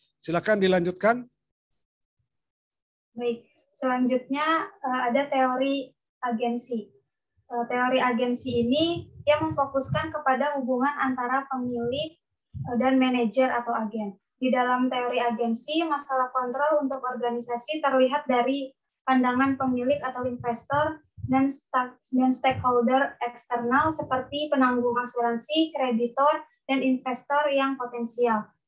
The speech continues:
Speaker 2: Perhatian utama dari teori ini fokus kepada hubungan antara pemilik yang disebut prinsipal dan manajer yang disebut agen. Teori ini fokus kepada cara dari pengontrolan perilaku agen untuk menjamin bahwa kepentingan dari prinsipal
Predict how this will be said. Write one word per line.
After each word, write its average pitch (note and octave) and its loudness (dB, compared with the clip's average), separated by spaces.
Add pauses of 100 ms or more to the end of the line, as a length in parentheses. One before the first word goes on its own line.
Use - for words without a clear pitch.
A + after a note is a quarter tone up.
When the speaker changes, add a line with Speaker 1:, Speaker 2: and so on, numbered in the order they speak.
(160)
Speaker 2:
Perhatian B3+ 0
utama B3 0
dari B3 0
teori A#3+ 0
ini C#4 -4
fokus D#4 0
kepada C4+ 0
hubungan B3+ -2
antara B3 -4
pemilik A#3+ -2
yang C4 0
disebut B3 -4
prinsipal C4 -2 (240)
dan D4 0
manajer C4+ 4
yang C#4+ 2
disebut B3 -4
agen. G#3+ -2 (320)
Teori B3+ 2
ini D#4 2
fokus D#4 0
kepada C4 -2
cara C4+ 2
dari B3+ 0
pengontrolan B3 -2
perilaku A#3+ -4
agen C4+ 0 (240)
untuk C#4+ 2
menjamin D4 4
bahwa C4+ 2
kepentingan C4 -2
dari B3+ -2
prinsipal B3 -2